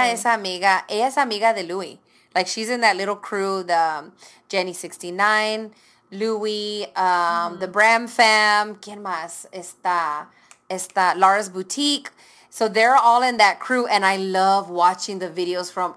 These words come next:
Speaker 2: all of 'em. But Let's Do Makeup, she's from El Paso.
Speaker 1: Yes.
Speaker 2: And
Speaker 1: She's a
Speaker 2: she
Speaker 1: Texas
Speaker 2: does
Speaker 1: girl.
Speaker 2: Girl, yes. So what hooked me into her videos was she would do Facebook Lives of, like, baking pasteles and stuff.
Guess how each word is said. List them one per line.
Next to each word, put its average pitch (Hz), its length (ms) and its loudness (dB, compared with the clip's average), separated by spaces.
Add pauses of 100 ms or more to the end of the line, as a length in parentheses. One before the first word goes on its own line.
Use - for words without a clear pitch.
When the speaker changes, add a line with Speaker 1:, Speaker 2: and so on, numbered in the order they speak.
(160)
Speaker 2:
all 247 300 4
of 196 180 0
'em. 170 200 -2
But 180 180 -4
Let's 196 320 -2
Do 269 120 -10
Makeup, 233 400 -4
she's 254 320 -8
from 381 180 0
El 233 120 2
Paso. 220 520 2 (380)
Speaker 1:
Yes. 190 340 -12 (640)
Speaker 2:
And 208 380 4
Speaker 1:
She's 202 80 -6
a 196 40 -6
Speaker 2:
she - 240 -4 (100)
Speaker 1:
Texas 240 60 -10
Speaker 2:
does 240 240 2
Speaker 1:
girl. 190 400 -10 (320)
Speaker 2:
Girl, 247 260 4
yes. 226 380 2
So 226 120 2
what 214 220 0
hooked 254 340 -4
me 339 200 -4
into 226 320 -4
her 226 200 -2
videos 214 460 -2
was 190 220 -2 (320)
she - 180 -4
would 262 180 -4
do 269 140 -6
Facebook 214 500 -4
Lives 202 560 2 (200)
of, 185 260 4
like, 180 320 2
baking 190 460 -2
pasteles 208 600 0
and 277 140 -8
stuff. 320 380 -2